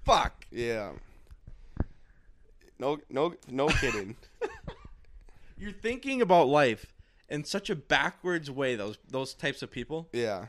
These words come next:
Speaker 2: Well, what they do is, like, it's honestly just, like, the purest form of just pure fucking, like, resentment and jealousy
Speaker 1: Just, like,
Speaker 2: because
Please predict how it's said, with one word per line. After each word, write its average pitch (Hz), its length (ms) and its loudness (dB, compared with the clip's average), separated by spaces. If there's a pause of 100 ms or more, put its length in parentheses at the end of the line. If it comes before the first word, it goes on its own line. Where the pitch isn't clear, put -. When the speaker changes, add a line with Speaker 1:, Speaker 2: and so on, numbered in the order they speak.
(1000)
Speaker 2:
Well, 196 140 0
what 208 120 2
they 262 120 -4
do 156 260 0
is, 156 160 -2
like, 170 160 -2
it's 156 100 -2
honestly 175 420 2
just, 175 280 -4
like, 131 300 -2 (2000)
the 165 140 -2
purest 170 680 -2
form 131 540 2
of 123 140 0
just 120 280 -6
pure 135 560 0 (1160)
fucking, 127 400 2
like, 113 220 -2
resentment 117 960 -4
and 113 200 -6
jealousy 110 560 -4
Speaker 1:
Just, 123 300 0
like, 147 120 2
Speaker 2:
because - 200 -8